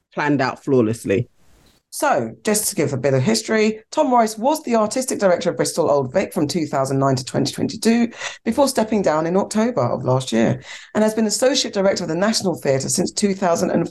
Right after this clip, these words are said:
Speaker 2: four. He was the artistic director of B A, of bac, B A C, up until two thousand and four, and has widely worked as a journalist, broadcaster, and freelance writer, producer, and director.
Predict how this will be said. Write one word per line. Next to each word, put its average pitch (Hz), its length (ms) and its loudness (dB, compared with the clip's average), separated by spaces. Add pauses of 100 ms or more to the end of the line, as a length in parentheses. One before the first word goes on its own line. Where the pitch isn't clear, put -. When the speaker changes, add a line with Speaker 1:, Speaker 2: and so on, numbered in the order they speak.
Speaker 2:
four. 185 440 2 (760)
He 214 80 2
was 214 100 4
the 220 120 0
artistic 226 400 0
director 208 300 2
of - 100 -6
B 190 180 2
A, 185 240 2
of - 160 -10
bac, - 380 -2 (100)
B 175 100 0
A 170 140 4
C, 190 460 2 (460)
up 190 100 -4
until 185 200 2
two 233 220 0
thousand 139 300 0
and 127 120 2
four, - 380 -2 (640)
and 254 100 0
has 233 100 -2
widely 196 280 0
worked 160 300 0
as 143 120 -8
a 135 60 -4
journalist, 156 380 0
broadcaster, 135 420 0
and 131 100 0
freelance 139 440 0
writer, 127 300 -2
producer, - 400 -2
and - 80 -6
director. 139 400 0